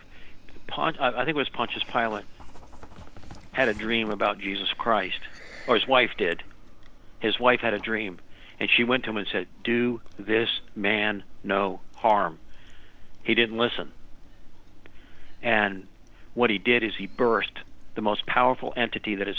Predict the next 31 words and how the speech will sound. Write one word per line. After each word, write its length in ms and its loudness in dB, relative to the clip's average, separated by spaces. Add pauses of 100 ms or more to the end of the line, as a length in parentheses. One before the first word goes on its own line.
(100)
ever 160 2
been 220 0
birthed 260 2
on 60 0
the 100 -2
earth, 160 0
and 80 2
that 100 2
was 120 -4
the 80 0
Church 320 2
of 80 -2
the 80 -4
Lord 200 -2
Jesus 280 -4
Christ. 480 -4 (760)
You 100 10
know, 260 8 (240)
i-, 20 -6
it 320 6
wasn't 380 6
the 60 2
person 420 2
with 120 -6
the 100 -6 (120)
sword 320 0
that 160 -2
overcame 640 -2 (140)
the 80 -6
Roman 300 -2
Empire. 540 0